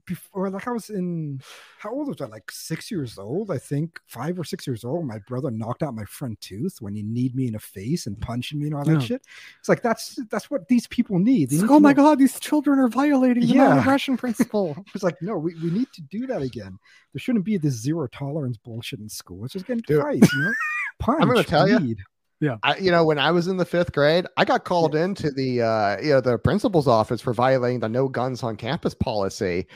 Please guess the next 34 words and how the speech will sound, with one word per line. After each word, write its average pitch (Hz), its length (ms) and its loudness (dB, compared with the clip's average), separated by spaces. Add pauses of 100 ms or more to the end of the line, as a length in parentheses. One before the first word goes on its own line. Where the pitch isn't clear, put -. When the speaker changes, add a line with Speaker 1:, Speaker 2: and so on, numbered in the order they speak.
(100)
Speaker 3:
And, 294 420 8
you - 80 8
know, 160 160 6
Speaker 2:
Ooh. 160 60 4
Speaker 1:
Did - 180 2
you? 156 220 2
Yeah. 160 300 4
Speaker 3:
Oh, 170 160 10
yeah. 160 360 8 (220)
Oh, 160 140 6
yeah. 240 320 4 (120)
It's 170 240 0
like, 170 180 2
what, 156 200 -2
you 160 60 -4
know, 165 180 0
what 139 180 -2
Speaker 1:
And 165 80 4
Speaker 3:
I 180 60 4
Speaker 1:
what 165 100 2
Speaker 3:
did, 165 140 -2
Speaker 1:
state 185 80 4
Speaker 3:
I 170 100 4
Speaker 1:
was 180 120 4
Speaker 3:
was 175 60 -4
Speaker 1:
this 208 180 4
that 175 140 0
you 156 60 -6
grew 160 200 -2
up 196 100 -8
in? 269 80 -8 (420)
Speaker 3:
Florida. 151 500 -2 (400)
Speaker 1:
Florida, 147 360 -2 (180)
okay. 123 220 -6